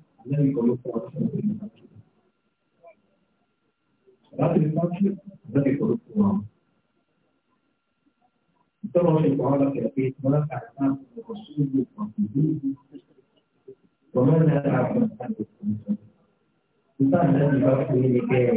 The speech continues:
dáa. Tí ànábì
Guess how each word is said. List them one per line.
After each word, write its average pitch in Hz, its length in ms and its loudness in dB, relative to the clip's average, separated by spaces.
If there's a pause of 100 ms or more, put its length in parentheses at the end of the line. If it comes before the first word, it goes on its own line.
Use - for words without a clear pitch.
dáa. 110 320 0 (2250)
Tí - 240 -2
ànábì 143 440 2